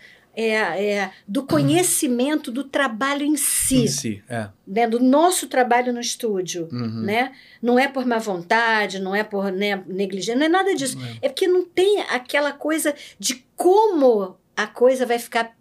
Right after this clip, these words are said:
Speaker 1: perfeita a ser.
Speaker 2: Uhum.
Speaker 1: Né?
Speaker 2: É, é.
Speaker 1: Se é, né? Pra ficar perfeita, teria que ser assim.
Speaker 2: Uhum.
Speaker 1: Mas, assim, ele não tem essa noção. A gente é que tá no estúdio,
Speaker 2: Exa-
Speaker 1: na
Speaker 2: é.
Speaker 1: hora de fazer, você fala assim,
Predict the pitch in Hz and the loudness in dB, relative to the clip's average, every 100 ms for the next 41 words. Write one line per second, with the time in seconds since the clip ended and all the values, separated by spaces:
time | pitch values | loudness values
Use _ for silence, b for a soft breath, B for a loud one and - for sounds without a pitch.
0 | _ 285 254 - - 277 330 330 302 294 | _ -4 -4 -8 0 2 2 0 -2 -2
1 | - 202 170 156 - _ 131 117 107 101 | -2 0 -2 -4 -12 _ -10 -8 -8 -12
2 | 95 _ _ _ _ _ _ _ _ _ | -14 _ _ _ _ _ _ _ _ _
3 | - 170 208 98 - 113 104 - 233 190 | -6 -4 -4 -6 -12 -12 -2 0 0 -2
4 | 226 294 330 B _ 277 277 - 302 262 | -2 -2 -4 B _ -2 -2 -2 0 2
5 | 233 294 285 269 269 277 - 285 294 - | 0 -2 -2 0 0 -2 -2 -2 0 -2
6 | - 254 220 170 156 - 123 120 117 117 | 0 0 0 -2 -4 -6 -4 -4 -4 0
7 | 320 339 339 339 330 349 370 - 349 359 | 0 0 0 2 4 2 0 -2 0 0
8 | 359 359 330 349 339 285 277 220 330 427 | -2 0 0 0 0 0 0 0 2 0
9 | 427 330 269 - 202 202 196 - - 339 | 0 -4 -6 -2 -2 -2 -4 -6 -2 0
10 | 349 226 202 220 208 247 277 294 339 339 | 0 0 -2 -2 -4 0 2 4 2 2
11 | - 269 294 - 269 277 277 247 | 0 0 0 -6 -6 -4 -2 -2